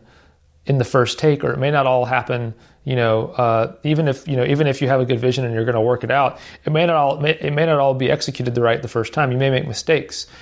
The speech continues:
and you might have to even take some time to explain to the, the producer, "Hey, this is what I'm thinking will be cool if we can do this, and then we add this, and then we add that." Um, and then even, you could even say, like, "Hey, so I'm just gonna play this, this first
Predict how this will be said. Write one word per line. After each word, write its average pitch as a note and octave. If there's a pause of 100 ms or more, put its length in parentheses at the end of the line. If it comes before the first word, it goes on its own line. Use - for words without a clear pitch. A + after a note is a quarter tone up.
(200)
and C#3+
you C#3
might D3+
have C#3+
to C#3
even C3
take -
some B2
time B2
to A2+
explain B2
to A#2+
the, A2+
the A2+
producer, B2+
"Hey, B2
this B2+
is D3+
what C#3
I'm A#2+
thinking C#3+
will A#2
be A#2
cool C#3+
if A2+
we B2
can A#2
do A2+
this, C3
and B2+
then A2+
we A2
add A#2
this, B2
and B2+
then A2+
we A#2+
add A#2+
that." B2 (380)
Um, A#2+ (540)
and B2
then A#2+
even, B2+
you B2
could B2+
even A#2+
say, C#3+
like, A2+
"Hey, A#2+
so A#2+
I'm B2+
just C3
gonna A#2+
play B2+
this, A#2 (120)
this -
first D3+